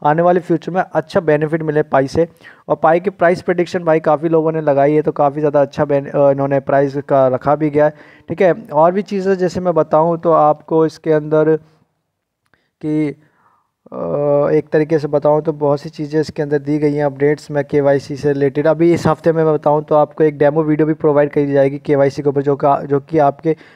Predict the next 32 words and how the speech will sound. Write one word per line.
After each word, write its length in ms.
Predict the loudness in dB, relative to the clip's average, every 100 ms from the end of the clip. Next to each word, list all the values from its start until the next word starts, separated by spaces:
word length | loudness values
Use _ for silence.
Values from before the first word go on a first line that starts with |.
| _ -2
पा-, 280 | -2 0
पाई 340 | 0 2 2 0
के 200 | 0 0
ऐप 360 | 2 2 0 -2
में 100 | -2
होम 300 | 0 0 -2
स्क्रीन 300 | -6 -6 -4
पर 120 | -4
शो 280 | -2 0 2
हो 140 | 2
जाएगी, 320 | 2 0 0
ठीक 200 | -4 -2
है। 200 | -2 -4 _ -20 _ _ _ _
So, 260 | 0 0 -2 -8 _ _ _ -2
और 240 | 0 2
माइनिंग, 400 | 2 0 0 0
भाई, 140 | 0 0
करते 280 | 0 0
रहिए 220 | 2 2 2
क्योंकि 340 | 0 0 0
बहुत 280 | 0 0 0
से 100 | 0
यूजर्स 400 | 0 0 0 0
हैं 80 | -2
जो 440 | 0 2 2 0
माइनिंग 340 | 0 0 0 -2
नहीं 140 | -2
करते। 360 | 0 -2 0 2
और 180 | 2 2
मैं 140 | 2
बताऊँ 360 | 0 0 0 -2
इसका, 460 | -6 0 2 2